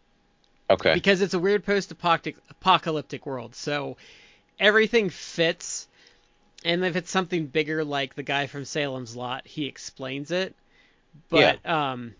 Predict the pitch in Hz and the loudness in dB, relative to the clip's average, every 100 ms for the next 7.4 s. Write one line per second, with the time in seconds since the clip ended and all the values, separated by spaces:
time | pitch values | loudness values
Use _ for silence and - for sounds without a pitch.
0 | - 175 175 180 170 151 - 156 139 - | -6 0 2 2 2 0 -2 -12 -12 -10
1 | 127 117 123 123 147 147 143 170 175 185 | -10 -10 -12 -12 -8 -6 -6 -4 0 2
2 | 190 160 160 151 131 143 139 123 131 127 | 2 0 -2 -2 -2 -4 -4 -4 -6 -6
3 | 120 120 143 131 151 139 135 147 - 147 | -8 -10 -10 -6 -4 -4 -6 -10 -4 -2
4 | - 208 139 - - - _ 190 226 175 | 4 6 4 -2 -20 -20 _ 2 4 4
5 | 160 196 170 165 139 - 208 202 156 151 | 2 0 -4 -4 -6 -2 0 0 -2 -4
6 | 143 123 175 151 143 135 131 139 143 120 | -6 -6 -8 -6 -6 -4 -2 -2 -4 -6
7 | 123 127 123 | -6 -6 -8